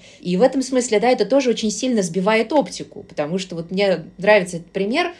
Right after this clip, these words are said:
э, когда, да, там, ну, ну, например, да, мы предложили бы лет, э, десять назад, да и пять даже, э, посмотреть там,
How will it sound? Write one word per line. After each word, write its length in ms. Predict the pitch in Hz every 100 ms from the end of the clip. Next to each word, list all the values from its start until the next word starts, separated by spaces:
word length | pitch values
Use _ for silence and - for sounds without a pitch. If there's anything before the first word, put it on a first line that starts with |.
| _
э, 320 | - 156 147 151
когда, 400 | 170 175 196 190
да, 220 | 175 247
там, 420 | 262 151 156 151
ну, 240 | 165 208 190
ну, 240 | - 190 214
например, 400 | 175 208 190 143
да, 140 | 208
мы 100 | 233
предложили 680 | 185 - 170 185 190 302 277
бы 140 | 180 165
лет, 280 | 202 - -
э, 320 | 165 151 143 139 _
десять 600 | 156 143 180 196 165 147
назад, 420 | 143 151 214 262
да 60 | 180
и 140 | 185
пять 340 | 185 180 143 127
даже, 300 | 131 131 131
э, 440 | 123 - 143 135 - _ 151 165
посмотреть 640 | 180 190 185 185 190 - -
там, 220 | 127